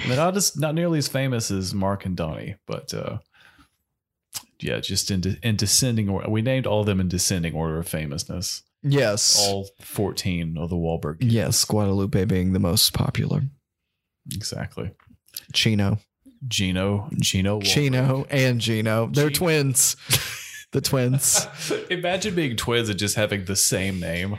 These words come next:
Speaker 2: <gasps> That's Gino and Chino.
Speaker 1: Gino and Chino.
Speaker 2: What if
Speaker 1: You're running out of ideas at that point.
Speaker 2: What, what if you were so immersed with somebody that you named your kid after,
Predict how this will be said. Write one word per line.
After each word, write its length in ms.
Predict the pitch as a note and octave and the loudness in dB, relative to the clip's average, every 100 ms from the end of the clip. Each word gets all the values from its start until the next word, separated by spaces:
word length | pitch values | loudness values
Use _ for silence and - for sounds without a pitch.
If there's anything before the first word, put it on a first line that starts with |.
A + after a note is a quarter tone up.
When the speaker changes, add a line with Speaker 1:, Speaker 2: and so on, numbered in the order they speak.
| - | -2
Speaker 2:
<gasps> 180 | F#3+ - | -2 2
That's 220 | G#3+ A3 | 0 0
Gino 440 | - A3+ G3+ A3 F#3+ | -2 0 2 4 2
and 140 | F#3+ | 2
Chino. 460 | - C4+ B3 C#3+ B2+ | 0 2 2 2 2
Speaker 1:
Gino 320 | C3+ C#3 C#3+ | 0 0 0
and 100 | A2 | 2
Chino. 560 | - C3+ B2 C3 C3 C3+ - - C3+ | 2 2 0 2 0 -2 -8 -8 0
Speaker 2:
What 220 | G3 A#3 | 2 4
if 260 | D4+ E3 D#3+ | 4 2 0
Speaker 1:
You're 140 | B3 | 0
running 360 | G3+ G3+ D#3 C#3+ | 2 2 2 2
out 140 | A2+ | 2
of 100 | G#2+ | 4
ideas 520 | G2+ F#2 G2+ F#2+ F#2 | 2 2 2 2 0
at 100 | F#2+ | -2
that 220 | F#2+ - | 0 0
point. 280 | - D3 D3+ | 0 0 2
Speaker 2:
What, 440 | F3 G#3 G#3+ E3+ A#3 | 2 2 0 0 0
what 160 | A#3 | 2
if 160 | G#3 - - - - - _ _ _ _ - | 2 0 -12 -18 -18 -18 _ _ _ _ 0
you 240 | C3+ D3+ | 2 4
were 160 | C#3 C3+ | 2 2
so 580 | - C3+ C3 C3 B2+ - | 2 4 4 4 2 0
immersed 600 | A2+ A2+ A#2 A2 - G#2+ | 0 2 4 4 4 2
with 100 | G#2 | 4
somebody 480 | - G#2+ G#2 G2 | 4 4 2 2
that 220 | G2+ F2+ A#2+ | 0 2 2
you 80 | |
named 360 | B2 B2 A#2+ A#2+ | 2 2 2 2
your 140 | A#2+ | 0
kid 360 | A#2+ A#2+ A2 G2+ | 0 2 2 0
after, 680 | - G#2+ G#2+ - A2 G#2 | 0 2 0 0 0 0